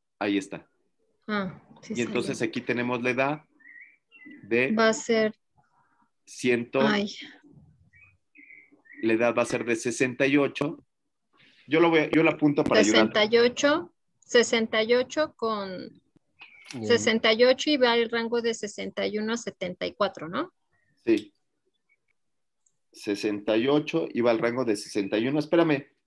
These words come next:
Speaker 1: vamos a sacar los
Speaker 2: Ay,
Speaker 1: datos de
Speaker 2: perdón.
Speaker 1: ahorita, y ahorita los, nos, nos vamos. ¿Sí? Y el otro sería la edad de los, de los que no tienen ventilación meca-, con, sin, ese es con,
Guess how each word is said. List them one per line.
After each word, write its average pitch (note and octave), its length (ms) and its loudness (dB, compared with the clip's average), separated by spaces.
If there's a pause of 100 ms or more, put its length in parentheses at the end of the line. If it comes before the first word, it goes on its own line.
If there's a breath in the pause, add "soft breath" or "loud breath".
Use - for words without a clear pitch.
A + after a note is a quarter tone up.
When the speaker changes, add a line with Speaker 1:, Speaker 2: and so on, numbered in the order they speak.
Speaker 1:
vamos E3+ 260 0
a F#3 60 -4
sacar D#3+ 240 2
los D#3+ 100 6
Speaker 2:
Ay, D#3 60 4
Speaker 1:
datos D#3+ 240 2
de C3+ 120 4
Speaker 2:
perdón. C3+ 260 0
Speaker 1:
ahorita, - 340 -10
y G#2+ 60 -2
ahorita A2+ 260 -2
los, G#2+ 300 -2
nos, G2+ 240 -10
nos A2 140 -6
vamos. G#2+ 340 -4 (1040)
¿Sí? C#3 260 -2 (640)
Y C3 160 4
el C#3+ 120 6
otro F3 440 2
sería A#2 580 -2 (1000 soft breath)
la A#2+ 180 2
edad C#3+ 480 2
de A#2+ 160 0
los, A2 320 0
de A2 160 2
los G#2 260 0
que A2+ 140 -2
no C3 160 -4
tienen C3+ 340 0
ventilación A#2+ 500 -2
meca-, B2+ 400 -4
con, C3 340 -2
sin, D#3 460 -4
ese E3 180 -4
es E3+ 140 -8
con, A2+ 380 -4